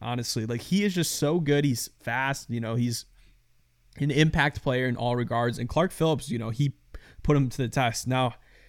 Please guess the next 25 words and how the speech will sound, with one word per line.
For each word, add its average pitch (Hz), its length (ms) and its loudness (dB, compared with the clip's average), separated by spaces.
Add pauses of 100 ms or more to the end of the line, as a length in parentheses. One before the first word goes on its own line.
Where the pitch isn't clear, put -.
(680)
it 185 160 6
remind-, 165 500 2
his 269 320 0
fall 135 460 0
reminds 131 520 -2
me 151 140 0
a 120 100 -2
lot 117 380 -4
'cause 117 180 -2
we 147 300 0
were 202 80 6
both 123 320 -2 (260)
big 131 240 2
Jalen 113 300 -2
Johnson 113 420 -8
fans 110 460 -6
in 117 120 -2
twenty 120 260 0
nineteen. 113 600 -2 (360)
Like, 127 340 -4 (640)
his 175 320 4
fall 269 300 2
reminds 214 400 0
me 165 100 0
a 127 60 0